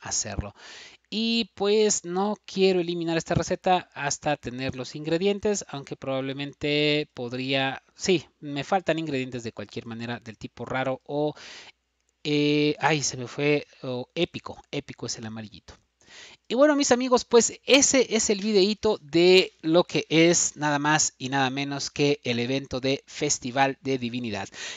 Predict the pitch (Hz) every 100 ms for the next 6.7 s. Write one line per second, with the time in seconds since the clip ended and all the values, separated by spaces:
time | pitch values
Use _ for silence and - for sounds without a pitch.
0 | - - 214 220 - 208 - 190 202 -
1 | 156 - 196 185 175 - 202 180 170 180
2 | 220 240 247 226 - 165 170 147 139 147
3 | 143 - 143 139 127 - 147 151 147 -
4 | 147 139 127 120 143 139 135 - 160 175
5 | 190 196 - 160 143 131 139 135 - 127
6 | - 139 139 180 - 185